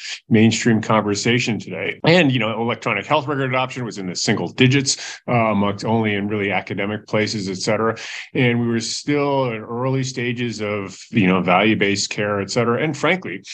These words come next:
you know, the C I O was the lone wolf, uh, in the boardrooms and the C-suites talking about I T. You know, the board didn't get it, the C E O, C F O, et cetera, et cetera, didn't get it. Um,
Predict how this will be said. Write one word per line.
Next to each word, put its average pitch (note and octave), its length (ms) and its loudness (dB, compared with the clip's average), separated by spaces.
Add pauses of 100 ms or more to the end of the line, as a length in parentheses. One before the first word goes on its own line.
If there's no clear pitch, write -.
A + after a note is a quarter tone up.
(300)
you A#2 120 4
know, A2+ 80 4
the G#2+ 100 2
C C#3+ 260 0
I A#2 200 2
O B2 400 -2
was A2 360 -6
the A2+ 120 0
lone B2 400 2
wolf, D#3 420 -4
uh, G#2+ 340 0
in A#2 280 0
the A2 140 -2
boardrooms A2+ 640 -2
and A2 100 0
the G#2+ 60 -2
C-suites C#3+ 580 -4
talking A2 220 -2
about G#2+ 180 -2
I A2+ 140 0
T. C3+ 320 -2
You F2+ 140 -6
know, G2+ 100 -6
the G#2+ 80 -8
board G2 300 0
didn't G#2+ 260 0
get G2+ 200 0
it, C3+ 180 -2
the - 200 -8
C - 880 2
E B2+ 240 2
O, A#2 180 0
C A#2 220 -4
F A2+ 160 -2
O, A#2 160 0
et G#2+ 120 -6
cetera, G#2+ 220 -4
et G2+ 80 -8
cetera, C#3+ 300 -2
didn't F#2+ 240 -6
get F2+ 200 -2
it. B2+ 200 -6 (260)
Um, A2 300 2